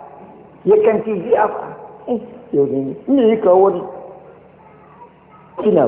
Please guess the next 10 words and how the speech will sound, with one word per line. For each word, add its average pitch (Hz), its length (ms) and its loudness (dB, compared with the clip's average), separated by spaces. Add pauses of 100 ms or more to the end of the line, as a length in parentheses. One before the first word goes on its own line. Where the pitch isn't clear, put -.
(140)
baƙin 160 340 0
cikin 131 260 -2
zama 127 220 0
a 101 60 -4
ɗakin 107 300 -2
Allah. 90 240 -4 (920)
Wa 147 240 4
atabarahu 156 800 2
waqtan 139 680 0
dha'i'an. 123 500 0